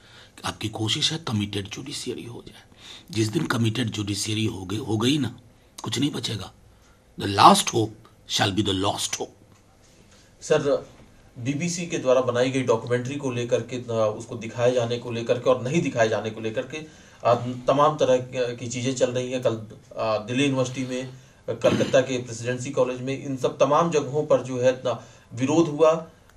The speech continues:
Speaker 2: एक गुट कहता था कि हमें दिखानी है documentary, दूसरा गुट विरोध कर रहा था और ये विरोध हिंसा तक पहुंच जा रहा है university के अंदर। क्या
Speaker 1: देखिए,
Speaker 2: कहना
Speaker 1: मैं इसलिए कहता हूं,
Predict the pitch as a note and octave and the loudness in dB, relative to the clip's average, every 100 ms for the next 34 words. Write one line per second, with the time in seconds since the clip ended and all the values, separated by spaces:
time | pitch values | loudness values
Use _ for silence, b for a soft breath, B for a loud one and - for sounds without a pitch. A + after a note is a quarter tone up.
0 | A2+ B2+ A#2+ A#2+ - D#3+ D3+ D3+ B2 C#3+ | 0 2 2 0 -6 -2 -2 -2 -4 -2
1 | D3+ C3+ C#3+ D3 C#3+ B2+ B2 A#2+ A2+ A#2+ | 4 4 4 2 -2 -2 -2 -4 -4 -4
2 | B2 D3 D3+ D3 C3+ C#3+ C#3 C#3+ B2+ B2 | -2 0 0 2 0 -2 -8 -8 -8 0
3 | C#3 B2 B2 - - A#2 C3+ D3+ D#3 C#3 | 0 0 -6 -10 -14 -4 -2 0 0 2
4 | C#3+ - - C3+ C3 B B B C3 F#3 | 2 2 2 0 -2 B B B 0 0
5 | E3 E3+ F3 B2+ D#3+ E3+ G3 F#3+ D#3 B2+ | 0 0 0 -2 -2 6 6 6 0 -4
6 | B2 A#2+ A#2+ D3 C#3 B2+ B2 B2+ B2+ C#3 | 2 4 6 4 2 0 -2 -4 -4 -2
7 | - F#3 F3 A2+ B2 C#3 C3+ A#2+ C3+ B2 | 2 4 4 4 4 2 -4 -4 -4 -4
8 | - - D3+ B2+ | -8 -14 -14 -14